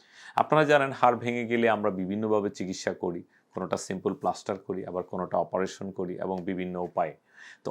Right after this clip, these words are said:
অতএব এই, এটাও জানা দরকার যে আমরা হাড় ভাঙলে কেন অপারেশন করি। আপনার একটা হাড় ভেঙে গেল, এখানে দুটো হাড় থাকে আপনারা জানেন, এই দুটো হাড় ভেঙে গেলে আমরা যদি অপারেশন না করি, এই দুটো হাড় কিন্তু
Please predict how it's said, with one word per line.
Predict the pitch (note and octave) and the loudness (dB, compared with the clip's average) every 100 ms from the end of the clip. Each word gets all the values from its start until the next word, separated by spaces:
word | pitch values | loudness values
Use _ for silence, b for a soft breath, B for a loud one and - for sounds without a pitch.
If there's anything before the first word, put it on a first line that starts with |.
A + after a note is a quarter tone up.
| A#2+ | 2
অতএব | A#2+ D3+ C#3+ _ B2+ | 4 0 0 _ -2
এই, | C3+ - - | -2 -8 -6
এটাও | A#2+ D3+ C3 | 2 2 4
জানা | G2+ F#2 | 2 2
দরকার | F2 E2 - F2 - _ _ G2 | 0 -2 0 0 0 _ _ 2
যে | F2+ | 4
আমরা | F2+ F2 | 4 2
হাড় | - F#2+ E2+ | 2 2 0
ভাঙলে | F#2+ F#2 F2+ - | -6 -6 -6 -6
কেন | F#2+ F#2 F2+ | -4 -4 0
অপারেশন | G2+ A2 - F#2 D#2+ | 0 0 -4 -10 -12
করি। | E2+ D#2+ _ b b | -14 -16 _ b b
আপনার | A#2+ - D#3 D#3+ - | 6 8 0 0 -6
একটা | A#2 B2+ A#2+ | -2 -4 -2
হাড় | - A2 G2 F#2+ | 2 4 2 -4
ভেঙে | G#2 G2+ E2+ | -4 -2 -4
গেল, | D#2+ F#2 - b b _ A#2+ | -4 -6 -8 b b _ 0
এখানে | - D3+ D#3 | 2 -2 0
দুটো | G#2 G#2 C3 A#2+ | 2 2 2 0
হাড় | G2+ F#2 - | -2 -2 -10
থাকে | - F2 | -10 -10
আপনারা | - F2+ E2+ D#2+ | -8 -8 -6 -6
জানেন, | D#2+ D#2+ - b b - | -8 -12 -16 b b 4
এই | A#2 | 6
দুটো | B2+ D3 | 6 4
হাড় | B2+ C3 F#2+ | 4 2 4
ভেঙে | G#2+ A2+ F#2+ | -2 0 -2
গেলে | E2+ E2+ - b _ | -2 -4 -8 b _
আমরা | - G2+ G2 F#2 | 2 4 4 2
যদি | F2+ F2 | 0 0
অপারেশন | F#2 C3 D3 - G#2+ F#2 | 4 4 4 0 -4 -4
না | E2+ - | -6 -8
করি, | - B2+ - b | -8 -8 -10 b
এই | - A2 | 0 2
দুটো | A2+ A#2+ A2 | 2 -2 4
হাড় | A2+ G#2 - | 4 4 0
কিন্তু | F#2+ | -4